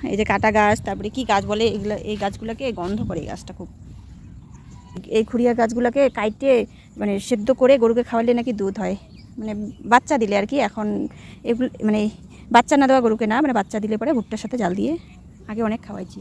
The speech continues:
দেখো, অনেক হয়েছে জায়গায় জায়গায় কাটা খুড়িয়া গাছ। চলো, গরুগুলোকে একটু নাড়াই দিই।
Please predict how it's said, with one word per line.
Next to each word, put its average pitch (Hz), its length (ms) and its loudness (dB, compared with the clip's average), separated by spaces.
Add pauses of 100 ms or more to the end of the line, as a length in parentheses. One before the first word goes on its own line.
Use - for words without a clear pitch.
(120)
দেখো, 214 160 -12 (100)
অনেক 226 180 0
হয়েছে 220 180 0
জায়গায় 175 200 -8
জায়গায় 180 140 -10
কাটা 185 180 -10
খুড়িয়া 180 200 -8
গাছ। 170 160 -8 (1300)
চলো, 240 200 6 (140)
গরুগুলোকে 240 360 2
একটু 247 140 0
নাড়াই 214 260 4
দিই। 311 140 2